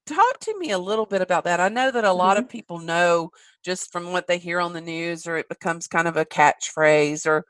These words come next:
Speaker 1: you know, whatever, but, but you've really dealt with that up
Speaker 2: Mm-hmm.
Speaker 1: close and personal. So can you talk a little bit about that, and then, and then how
Speaker 2: Right.
Speaker 1: the, the horse farm really helped there?
Speaker 2: Yeah, um, <clears throat> in the beginning, well, my husband was on, uh, four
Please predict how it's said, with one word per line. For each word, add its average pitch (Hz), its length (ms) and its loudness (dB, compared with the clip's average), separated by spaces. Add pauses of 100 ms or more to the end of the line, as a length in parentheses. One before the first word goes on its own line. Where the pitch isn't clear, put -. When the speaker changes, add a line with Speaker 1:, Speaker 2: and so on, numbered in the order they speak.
(360)
Speaker 1:
you 165 100 -6
know, 160 140 0
whatever, 160 520 4
but, 165 280 6 (260)
but - 160 -6
you've 311 120 -6
really 330 260 0
dealt 185 320 6
with 180 140 -6
that 156 260 2
up 156 100 0
Speaker 2:
Mm-hmm. - 80 -12
Speaker 1:
close 170 260 -4
and 160 140 -18
personal. 160 560 -8 (320)
So 175 400 2
can 190 220 -10
you 185 100 -10
talk 202 380 -2
a 208 40 -8
little 190 280 -8
bit 214 180 -4
about 202 320 0
that, 208 320 0
and 175 100 -14
then, 170 280 -8 (400)
and 170 120 -8
then 170 120 -6
how 160 460 -2
Speaker 2:
Right. 175 240 0
Speaker 1:
the, 151 180 -2 (220)
the 151 100 -2
horse 165 280 -10
farm 165 340 -10
really 160 240 -8
helped 170 300 -8
there? 196 260 -14 (480)
Speaker 2:
Yeah, 254 280 4 (100)
um, 208 400 0 (100)
<clears throat> 254 300 0
in 247 80 2
the 269 80 4
beginning, 180 520 2
well, 190 100 2
my 208 60 2
husband 240 260 2
was 214 120 -2
on, 190 340 0 (120)
uh, - 200 0 (200)
four 247 180 8